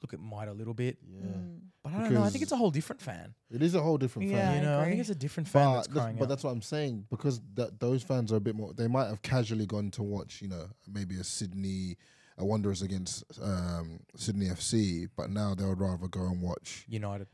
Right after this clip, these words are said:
Speaker 1: Sydney
Speaker 2: United
Speaker 1: United.
Speaker 2: Olympic. Do you
Speaker 3: Mm.
Speaker 2: know what I
Speaker 1: Yeah.
Speaker 2: mean? So it could, it could affect it in certain
Speaker 1: It could
Speaker 2: ways.
Speaker 1: affect it. Look, I think more football's always the answer, 'cause
Speaker 3: Yeah.
Speaker 1: also for players, it's gonna give players more of a platform to,
Speaker 2: Yep.
Speaker 1: to go into be pro.
Speaker 3: It's a lot more opportunity.
Speaker 1: Yeah, it's a lot more, but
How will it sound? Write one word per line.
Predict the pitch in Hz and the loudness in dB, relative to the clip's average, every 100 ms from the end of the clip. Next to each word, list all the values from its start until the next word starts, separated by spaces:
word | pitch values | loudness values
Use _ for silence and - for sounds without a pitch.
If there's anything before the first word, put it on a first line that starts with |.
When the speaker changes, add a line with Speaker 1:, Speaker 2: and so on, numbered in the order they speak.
| _ _ | _ _
Speaker 1:
Sydney | - 123 | -2 2
Speaker 2:
United | 110 117 113 107 | 4 4 4 0
Speaker 1:
United. | 101 98 - | -4 -8 0
Speaker 2:
Olympic. | 107 117 104 104 - - - | 6 6 4 -2 -6 -16 -6
Do | 185 | -2
you | |
Speaker 3:
Mm. | 117 | 2
Speaker 2:
know | 123 | 4
what | |
I | 117 | 4
Speaker 1:
Yeah. | 117 120 | 6 6
Speaker 2:
mean? | 110 | 4
So | 165 | 0
it | 127 127 127 127 | -4 -4 -6 -8
could, | - 214 | -2 0
it | 208 - - | 0 -2 -4
could | 202 | -4
affect | 165 - 196 - | -4 -2 -4 -2
it | 156 - _ - - | -6 -6 _ -18 -8
in | 139 | -6
certain | 131 156 120 | -4 -2 4
Speaker 1:
It | |
could | 127 | 8
Speaker 2:
ways. | 117 | 8
Speaker 1:
affect | 120 104 - | 6 0 0
it. | 117 | 4
Look, | 135 - - - - | 4 2 -6 -20 4
I | 175 | 6
think | 202 | 8
more | 151 147 | 6 4
football's | - - 127 - | 4 0 -2 4
always | 120 127 | 6 8
the | 120 | 6
answer, | 120 123 170 262 - | 2 0 -2 -6 0
'cause | 139 | 0
Speaker 3:
Yeah. | 175 | 2
Speaker 1:
also | 147 147 135 | 2 2 0
for | 101 120 | -4 -6
players, | 117 117 123 | -2 0 0
it's | 117 | -2
gonna | 120 113 | -2 -2
give | 110 | -2
players | 113 110 104 | -2 0 -2
more | 113 | -4
of | 110 | -8
a | 104 | -6
platform | 110 - 113 107 | -6 -6 -8 -4
to, | 104 | -4
Speaker 2:
Yep. | 92 | -4
Speaker 1:
to | 120 | -2
go | 110 | 0
into | 110 104 | 0 -2
be | 107 | -4
pro. | 107 110 110 | -2 0 0
Speaker 3:
It's | 113 | 0
a | 196 | 0
lot | 202 185 | 0 0
more | 175 | -4
opportunity. | 170 175 160 147 - 170 156 | -6 -12 -16 -16 -16 -16 -2
Speaker 1:
Yeah, | 120 113 107 | 2 4 4
it's | 107 | 4
a | 139 | 6
lot | 143 120 | 6 4
more, | 104 101 101 | 0 -2 0
but | 113 113 | 0 0